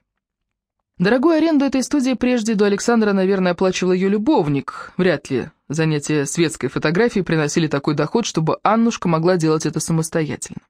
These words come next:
Но его это ничуть не оскорбляло, ему было все равно. Заняться обустройством новой квартиры Аннушка предложила сама. "Тебе это скучно будет, Саш", — объяснила она.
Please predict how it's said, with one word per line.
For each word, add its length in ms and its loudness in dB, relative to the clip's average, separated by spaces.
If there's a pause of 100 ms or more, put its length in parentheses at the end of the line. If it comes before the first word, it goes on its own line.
(840)
Но 80 4
его 160 4
это 120 0
ничуть 280 0
не 80 4
оскорбляло, 580 0
ему 160 0
было 220 2
все 160 -4
равно. 360 -4 (920)
Заняться 460 0
обустройством 720 -2 (280)
новой 220 0
квартиры 560 -2
Аннушка 540 0
предложила 500 0
сама. 380 -8 (1400)
"Тебе 280 -2
это 120 -6
скучно 420 -4
будет, 240 -2
Саш", — 320 -4 (400)
объяснила 500 -2
она. 260 -2